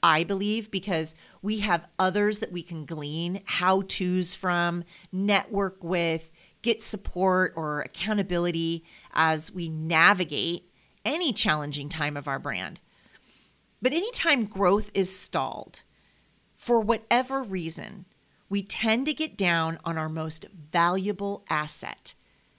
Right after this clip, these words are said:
and maybe even forget that it even exists.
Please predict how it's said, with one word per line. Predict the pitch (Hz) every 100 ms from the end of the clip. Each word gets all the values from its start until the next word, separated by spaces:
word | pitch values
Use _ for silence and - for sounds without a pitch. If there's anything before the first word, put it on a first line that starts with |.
| -
and | 165
maybe | 175 202 247 214
even | 220 190
forget | 185 185 160 170 156 - -
that | 165
it | 160 160
even | 170 160 160
exists. | 151 151 - 127 - - - -